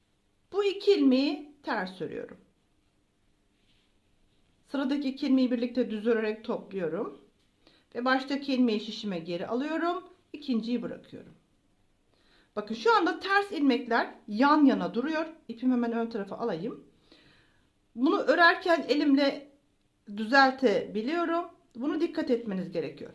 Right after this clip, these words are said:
Hemen şu şekilde bakın ikinci ilmeği örgünün başına geçirdim. Daha sonra bu iki ilmeği ters ördüm. Sıradaki iki ilmeği birlikte düz ördüm. Baştaki ilmeği şişime geri aldım. İkinciyi bıraktım.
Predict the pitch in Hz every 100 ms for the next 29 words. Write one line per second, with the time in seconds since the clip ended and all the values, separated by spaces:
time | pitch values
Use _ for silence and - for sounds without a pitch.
0 | _ 415 339 285 294 302 254 208 233 233
1 | 254 - - _ - - 381 285 285 254
2 | 226 208 226 247 233 247 285 - - 202
3 | 202 214 165 196 202 277 262 294 403 -
4 | _ _ _ _ _ _ _ _ _ -
5 | 320 359 370 285 226 294 392 - _ _
6 | _ 285 311 285 277 240 302 294 269 175
7 | 180 175 - - - _ _ _ _ _
8 | _ _ _ _ _ _ _ _ - 330
9 | 320 294 285 285 269 247 233 226 226 226
10 | 185 196 190 220 262 254 311 392 - _
11 | _ _ - 233 - 247 - 226 214 185
12 | 185 - 202 170 175 196 - 262 285 285
13 | 320 277 247 247 214 240 220 175 - -
14 | -